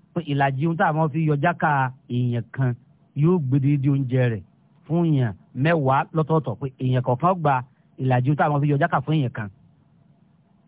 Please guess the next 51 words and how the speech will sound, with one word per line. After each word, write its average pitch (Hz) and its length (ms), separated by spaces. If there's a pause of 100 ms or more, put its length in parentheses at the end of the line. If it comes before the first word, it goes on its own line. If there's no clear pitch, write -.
(160)
Ta 151 160
ni 170 80
tá 156 100
a 165 40
bá 190 120
kọ̀ 196 160
dárọ̀ 156 360
rẹ̀ 113 200
lásìkò 160 280
tá 160 80
à 147 60
ń 135 60
bẹ̀ 123 120
yìí, 113 180 (560)
a 143 100
lè 127 120
gbé 123 180
e 139 40
lórí 151 280
pé 156 140 (120)
ike 147 300
ìrẹsì 127 420
kan 135 240 (260)
àbí 131 220
ike 143 180
ẹ̀wà 117 280
kan, 123 220 (300)
torí 147 260
pé 165 160 (260)
díẹ̀ 175 340
ló 147 140
fi 147 180
dí, 151 220 (160)
ní, 170 160
àbí 151 200
ní 180 160
ike 175 160
ìrẹsì 151 360
kan 160 200 (240)
ló 170 180
fi 170 200 (420)
lé 170 360
sí 214 220 (320)
òǹdíwọ̀n 135 540
rẹ̀ 110 140
nígbà 160 240
tá 131 120
a 123 80
wọ̀n 120 260
fúnra 131 280
wa. 117 160